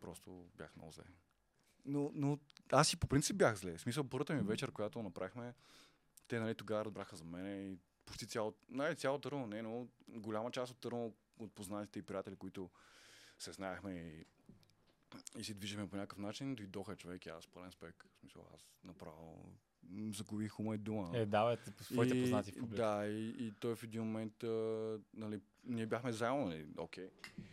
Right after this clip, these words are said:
Speaker 1: И той в един момент пуска, пуска, пуска, аз стоя до него и той ми вика: „Ми сега ще пуснем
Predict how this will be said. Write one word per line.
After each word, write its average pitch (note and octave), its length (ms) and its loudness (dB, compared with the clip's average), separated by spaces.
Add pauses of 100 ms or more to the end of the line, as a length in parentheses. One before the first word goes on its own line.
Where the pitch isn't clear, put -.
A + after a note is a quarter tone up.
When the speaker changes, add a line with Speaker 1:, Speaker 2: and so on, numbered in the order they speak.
(200)
Speaker 1:
И G#2+ 60 -6
той A2+ 140 4
в - 80 -4
един A#2 160 0
момент A2+ 260 -2
пуска, - 300 -10
пуска, - 260 -14
пуска, B2+ 640 -4 (360)
аз F#2+ 160 -4
стоя F#2+ 200 -8
до E2+ 80 -12
него F#2+ 380 -6 (420)
и G#2 80 -12
той F#2+ 180 -10
ми D2+ 120 -10
вика: - 180 -18 (140)
„Ми E2 180 -12
сега G#2 200 -8
ще - 80 -20
пуснем F#2+ 360 -8